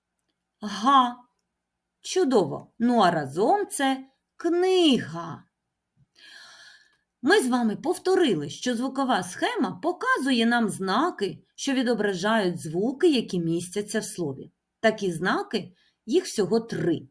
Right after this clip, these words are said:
Кружечок, риска та дві риски. Також слова ми можемо ділити на склади, що ми, власне, і робили за допомогою долоньки і підборіддя, а також знання про кількість голосних в слові.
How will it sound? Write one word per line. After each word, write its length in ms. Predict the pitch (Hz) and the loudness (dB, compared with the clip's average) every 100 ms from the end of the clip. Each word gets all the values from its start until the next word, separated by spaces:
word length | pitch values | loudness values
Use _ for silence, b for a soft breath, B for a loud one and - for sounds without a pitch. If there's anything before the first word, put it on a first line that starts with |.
| _ _ b b | _ _ b b
Кружечок, 800 | 185 156 156 170 220 415 403 175 | -2 0 2 2 2 -2 -4 -2
риска 600 | 165 170 - - 254 269 - | 2 2 0 -2 -4 -4 -8
та 120 | 196 185 | -4 -4
дві 280 | 143 180 | -2 0
риски. 460 | 165 156 - - - - _ _ _ _ _ _ _ B B B B | 0 0 -4 -10 -16 -18 _ _ _ _ _ _ _ B B B B
Також 420 | 247 349 466 - | 6 6 6 -2
слова 380 | - 202 180 185 | -2 0 4 4
ми 140 | 190 240 | 4 2
можемо 400 | 254 233 262 254 | 2 2 2 2
ділити 440 | 269 247 233 269 | 0 0 0 2
на 140 | 277 | 2
склади, 640 | 294 - 415 285 269 269 269 _ _ _ _ _ _ - | 0 2 2 2 0 -2 -10 _ _ _ _ _ _ -18
що 260 | - 247 | -6 0
ми, 120 | 226 190 | 2 2
власне, 540 | 175 214 311 - 220 | 2 2 0 0 0
і 60 | 185 | 2
робили 440 | 170 175 254 247 | 2 2 2 2
за 140 | 170 | 0
допомогою 600 | 175 202 233 277 339 269 180 | -2 -2 0 4 4 4 2
долоньки 500 | 165 170 226 220 196 | 0 2 2 0 -2
і 40 | |
підборіддя, 800 | 180 160 151 165 254 277 185 160 | -4 -4 -2 0 0 0 0 -2
а 100 | 190 | -4
також 420 | 190 311 392 269 190 | -2 -2 0 -2 -2
знання 480 | 185 180 180 233 | -2 0 2 0
про 220 | 262 180 175 | -2 -6 -8
кількість 720 | - 196 254 - 226 - - B B | -6 -2 -2 0 -4 -4 -10 B B
голосних 960 | 160 208 190 180 - 185 214 202 - _ _ | 4 6 4 2 -2 2 4 2 -2 _ _
в 80 | - | -4
слові. 480 | - 196 170 131 | -2 2 0 -2